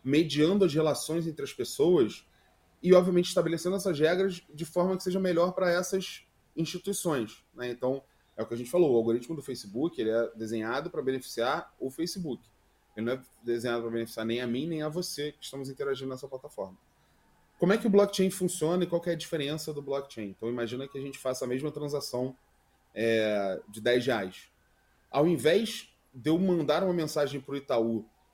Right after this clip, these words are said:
falando que eu quero transferir dez reais pra você e o Itaú verificar se eu tenho isso na minha conta e fazer a transferência, imagina que a gente manda pra toda uma rede de computadores. A gente tem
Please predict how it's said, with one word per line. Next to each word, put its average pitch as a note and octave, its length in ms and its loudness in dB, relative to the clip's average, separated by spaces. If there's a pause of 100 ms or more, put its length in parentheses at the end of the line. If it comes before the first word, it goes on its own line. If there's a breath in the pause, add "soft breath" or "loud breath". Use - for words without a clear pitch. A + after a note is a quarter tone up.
(260)
falando C3 400 -2
que D3 60 -6
eu C3 60 -4
quero C3 140 -2
transferir A#2+ 300 -10
dez A2 200 -2
reais G#2+ 200 -4
pra A2 100 -12
você G#2 220 -8
e A2 100 -2
o - 20 -4
Itaú A2+ 320 -2
verificar A#2+ 380 -6
se A2 100 -12
eu G2+ 40 -12
tenho A2 160 -8
isso G#2+ 140 -10
na G#2 60 -8
minha G#2 120 -4
conta G#2 320 -12
e - 40 -20
fazer G2 180 -8
a F#2+ 40 -8
transferência, G#2 640 -8 (600 soft breath)
imagina C3+ 380 4
que F#3 100 0
a D#3+ 40 2
gente E3+ 240 -2
manda F3 460 2 (760)
pra D3+ 160 4
toda F#3+ 240 2
uma G3+ 140 4
rede E3+ 240 4
de E3+ 60 -8
computadores. B2+ 580 2
A G#2+ 40 -6
gente A#2 160 -6
tem C#3+ 400 -2